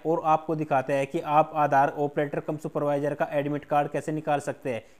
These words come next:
इससे पहले आपसे एक रिक्वेस्ट है, यदि आप हमारे चैनल पर पहली बार आए तो प्लीज चैनल को सब्सक्राइब और बेल आइकन को प्रेस कर देना ताकि आपको आने वाली इसी तरह की नई वीडियो की नोटिफिकेशन मिलती रहे। इसके लिए आप सबसे पहले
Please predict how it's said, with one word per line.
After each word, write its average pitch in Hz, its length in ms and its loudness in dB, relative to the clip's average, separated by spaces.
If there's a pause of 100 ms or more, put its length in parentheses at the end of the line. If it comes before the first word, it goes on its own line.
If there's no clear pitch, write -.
इससे 160 240 -6
पहले 170 320 0
आपसे 151 380 -6
एक 156 160 -4
रिक्वेस्ट 151 420 -4
है, 151 120 -4
यदि 160 240 -6
आप 151 160 -4
हमारे 151 260 -6
चैनल 151 260 -8
पर 151 140 -8
पहली 143 260 -8
बार 147 220 -4
आए 143 180 -6
तो 156 160 -8
प्लीज 151 340 -10
चैनल 147 220 -10
को 147 140 -8
सब्सक्राइब 147 480 -10 (120)
और 151 120 -4
बेल 147 200 -4
आइकन 147 240 -8
को - 200 -14
प्रेस 156 220 -6
कर 147 140 -6
देना 127 280 -8 (260)
ताकि 156 340 -6
आपको 156 320 -2
आने 147 220 -4
वाली 143 200 -6
इसी - 220 -10
तरह 147 200 -8
की 156 120 -10
नई 156 140 -8
वीडियो 151 260 -4
की 156 80 -6
नोटिफिकेशन 151 680 -6
मिलती 151 300 -4
रहे। 110 220 -4 (420)
इसके 143 300 -6
लिए 170 140 0
आप 156 260 0
सबसे 156 360 -4
पहले 151 240 0